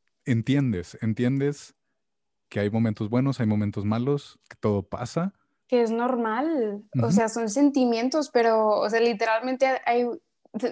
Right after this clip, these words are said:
Speaker 2: la industria nos vende que la vida tiene que ser feliz, que tu cuerpo tiene que ser perfecto, que tu, que tu piel tiene que estar increíble y que la manera en la que te maquillas y la manera en la que te vistes, o sea, simplemente es un...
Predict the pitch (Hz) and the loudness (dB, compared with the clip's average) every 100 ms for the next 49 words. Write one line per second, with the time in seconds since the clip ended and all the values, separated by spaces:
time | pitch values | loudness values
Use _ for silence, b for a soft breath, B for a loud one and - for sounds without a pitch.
0 | - - 240 233 226 202 208 214 247 247 | -6 -2 0 0 -2 -4 -4 -4 -4 -4
1 | 220 202 208 208 208 220 208 190 - _ | -6 -4 -4 -4 -4 -6 -6 -8 -14 _
2 | 220 214 208 202 240 226 220 214 220 226 | -2 0 0 -2 -4 -6 -6 -6 -6 -8
3 | 214 214 226 247 - 233 226 214 208 233 | -6 -2 0 0 0 -2 -2 -6 -2 -2
4 | 262 269 269 277 269 262 247 220 202 196 | 0 0 0 0 -2 -4 -6 -6 -6 -6
5 | 247 254 214 202 214 208 208 220 214 208 | -8 -6 -6 -6 -6 -8 -4 0 0 -2
6 | 208 B B B B _ 247 240 233 202 | -6 B B B B _ 0 2 0 -2
7 | - 226 254 269 269 269 247 508 233 226 | -2 2 2 2 0 0 0 -2 -2 -2
8 | 233 214 196 190 202 208 202 196 196 _ | -6 -6 -6 -6 -8 -10 -10 -12 -14 _
9 | 202 196 190 190 190 190 240 277 254 202 | -2 0 0 -2 -2 0 -2 -2 -6 -6
10 | 196 185 220 214 208 202 202 202 202 262 | -4 -4 0 0 0 0 -2 0 0 0
11 | 294 254 202 190 202 208 190 190 214 208 | -2 -4 -6 -6 -6 -6 -6 -6 -4 -6
12 | 202 247 247 294 285 285 294 285 277 - | -2 -2 2 4 4 4 4 4 2 0
13 | 269 269 247 202 226 | 2 2 2 -2 -8